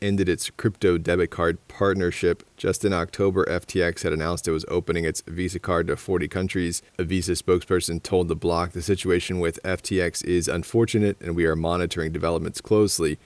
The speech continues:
We have terminated our global agreements with F T X, and their U S debit card program is being wound down by their issuer." Following the bankruptcy announcement, an insider or hacker picked up hundreds of millions of dollars from the exchange,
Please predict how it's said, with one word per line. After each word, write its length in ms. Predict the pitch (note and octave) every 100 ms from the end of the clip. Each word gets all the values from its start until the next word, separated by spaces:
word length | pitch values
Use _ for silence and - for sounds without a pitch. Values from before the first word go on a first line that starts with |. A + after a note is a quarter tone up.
| _
We 80 | -
have 80 | E2+
terminated 440 | G2 F2+ E2+ D#2+
our 100 | D#2
global 340 | E2 E2+ E2
agreements 440 | D#2+ E2 E2 D#2+ -
with 120 | -
F 180 | - D#2
T 180 | - E2
X, 240 | D#2+ - -
and 100 | F#2
their 80 | F2+
U 180 | F#2+
S 140 | F#2+ E2+
debit 240 | G2 F#2+
card 240 | - F2+ D#2+
program 380 | F#2+ F2+ E2+
is 280 | D2 F2+ E2+
being 300 | E2 F2+ E2+
wound 340 | D#2 E2 D#2+ E2
down 380 | F2 F2 E2+
by 160 | D#2+ D#2
their 200 | - -
issuer." 580 | - G#2+ - D#2 A#1+ F2 _
Following 560 | - - G#2 G#2+ G2
the 100 | F2+
bankruptcy 600 | E2 G2 G2 G2 G#2 -
announcement, 580 | F#2+ F2 F2 - F2+ D2+ -
an 100 | -
insider 500 | E2 D#2+ D#2+ D#2+ D#2
or 200 | - E2
hacker 380 | D#2 F2 D#2+ D#2+
picked 320 | D2+ G2 -
up 140 | E2 -
hundreds 280 | G2 F#2+ E2+
of 100 | E2
millions 280 | F#2 F2+
of 100 | E2
dollars 280 | E2 E2+ E2+
from 120 | -
the 40 | D#2+
exchange, 680 | D2+ - F#2+ G2 F#2+ F2+